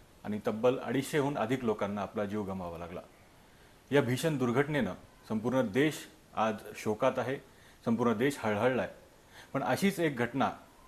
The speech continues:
छत्रपती संभाजीनगरमध्ये आणि त्यावेळेसच्या औरंगाबादमध्ये घडली होती सव्वीस एप्रिल एकोणीसशे त्र्याण्णवमध्ये. औरंगाबाद एअरपोर्टवरून उडवलेलं विमान हवेत काही वेळात, अ, त्याचा अपघात झाला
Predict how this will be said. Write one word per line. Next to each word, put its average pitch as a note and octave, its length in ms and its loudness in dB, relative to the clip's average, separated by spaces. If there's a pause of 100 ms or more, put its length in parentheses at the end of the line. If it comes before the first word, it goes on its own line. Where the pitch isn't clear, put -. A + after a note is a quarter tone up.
(200)
छत्रपती C3+ 400 2
संभाजीनगरमध्ये C#3 1000 2
आणि A#2+ 160 2
त्यावेळेसच्या C#3+ 680 4
औरंगाबादमध्ये A#2+ 680 4
घडली G2+ 240 -4
होती - 320 -6 (580)
सव्वीस C#3 480 2 (240)
एप्रिल B2 400 2 (160)
एकोणीसशे A#2 440 -2
त्र्याण्णवमध्ये. F#3+ 640 -2 (840)
औरंगाबाद D3+ 580 8
एअरपोर्टवरून C#3 540 2
उडवलेलं C3+ 420 4
विमान B2+ 340 4 (760)
हवेत B2+ 200 6 (120)
काही B2+ 200 2
वेळात, C3 320 8 (840)
अ, G#2+ 140 0
त्याचा A2+ 320 4
अपघात A2+ 260 8
झाला G#2 360 2